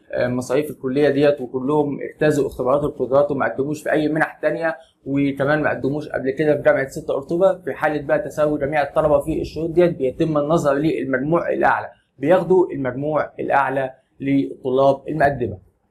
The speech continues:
دي كده بالنسبه لشروط التقديم. ننتقل لتاني حاجه معانا وهي الحد الادنى للتقديم في كل كليه من كليات المنحه دي. نبدا بكليه الطب والجراحه، الحد الادنى للتقديم تلتمية تمانية وتسعين درجه من أربعمية وعشرة. كليه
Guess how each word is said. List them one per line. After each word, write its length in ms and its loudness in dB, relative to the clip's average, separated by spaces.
دي 120 4
كده 220 4
بالنسبه 360 0
لشروط 480 0
التقديم. 480 -2
ننتقل 440 0
لتاني 260 4
حاجه 260 0
معانا 340 -2
وهي 460 0
الحد 280 -2
الادنى 440 -2
للتقديم 360 -4
في 120 -8
كل 340 0
كليه 260 4
من 220 -2
كليات 520 0
المنحه 400 -6
دي. 180 -8
نبدا 220 4
بكليه 520 4
الطب 300 -2
والجراحه، 420 2
الحد 300 -4
الادنى 300 -2
للتقديم 580 0
تلتمية 440 0
تمانية 380 0
وتسعين 520 -4
درجه 340 4
من 180 -2
أربعمية 440 0
وعشرة. 320 0
كليه 340 6